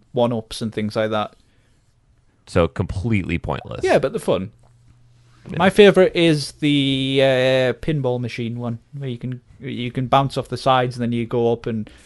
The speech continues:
Speaker 1: it knocks down different power-ups. It's quite cool. There's three different, three different ones, actually.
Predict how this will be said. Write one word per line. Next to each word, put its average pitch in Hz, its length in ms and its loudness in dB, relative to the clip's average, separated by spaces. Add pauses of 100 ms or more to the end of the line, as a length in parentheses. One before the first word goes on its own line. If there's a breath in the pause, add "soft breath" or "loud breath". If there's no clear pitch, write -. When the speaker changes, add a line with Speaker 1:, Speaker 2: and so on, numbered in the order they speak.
(160 soft breath)
Speaker 1:
it 117 120 -10
knocks 127 280 -4
down 117 220 0
different 120 340 -8
power-ups. 117 680 -4 (1400)
It's - 80 -20
quite 120 220 -10
cool. 127 280 -12 (1120)
There's 147 160 -6
three 302 260 4
different, 185 420 -4
three 254 200 -2
different 160 300 -4
ones, 196 220 0
actually. 107 400 -6